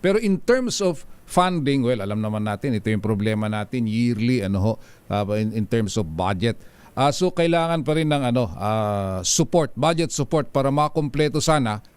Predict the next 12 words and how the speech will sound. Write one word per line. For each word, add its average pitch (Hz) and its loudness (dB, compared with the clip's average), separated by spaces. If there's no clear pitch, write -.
ang 139 2
inyong, 143 2
ah, 135 2
mga 131 0
kagamitan 127 2
dyan 123 0
sa, 113 0
ah, 113 0
inyong, 123 2
ah, 113 2
opisina, 123 0
engineer. 113 0